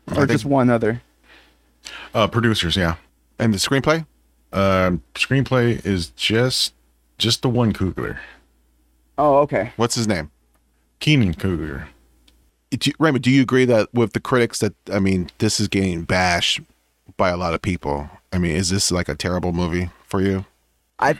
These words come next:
Speaker 2: yeah, I think this is, like, one of the worst sequels ever made,
Speaker 1: <laughs>
Speaker 2: 'cause, like, uh,
Speaker 1: Will this go down
Speaker 2: I
Speaker 1: as
Speaker 2: think,
Speaker 1: w-, one of the
Speaker 2: look,
Speaker 1: worst? Wait, will, will this go down as one of the worst movies of the year or one of the worst movies of the last decade or so?
Speaker 2: Ah,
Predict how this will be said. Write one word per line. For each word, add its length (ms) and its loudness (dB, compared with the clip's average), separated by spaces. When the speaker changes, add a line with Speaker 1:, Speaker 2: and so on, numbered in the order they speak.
Speaker 2:
yeah, 220 0
I 80 2
think 160 0
this 120 -2
is, 60 -8
like, 160 2
one 120 2
of 80 0
the 60 0
worst 340 0
sequels 320 -2
ever 180 2
made, 460 0
Speaker 1:
<laughs> 60 -2
Speaker 2:
'cause, 200 0
like, 320 0
uh, 160 2
Speaker 1:
Will 160 4
this 300 2
go 180 0
down 220 4
Speaker 2:
I 60 4
Speaker 1:
as 140 2
Speaker 2:
think, 160 2
Speaker 1:
w-, 240 -2
one 120 4
of 60 0
the 80 4
Speaker 2:
look, 180 6
Speaker 1:
worst? 240 0
Wait, 160 4
will, 200 2
will 160 2
this 180 2
go 100 0
down 180 2
as 100 0
one 100 2
of 60 2
the 60 0
worst 280 0
movies 440 2
of 120 -2
the 100 0
year 260 4
or 180 4
one 180 0
of 60 0
the 80 -2
worst 240 -2
movies 580 -2
of 160 -4
the 80 -4
last 600 -2
decade 420 -2
or 80 -6
so? 320 -8
Speaker 2:
Ah, 840 -8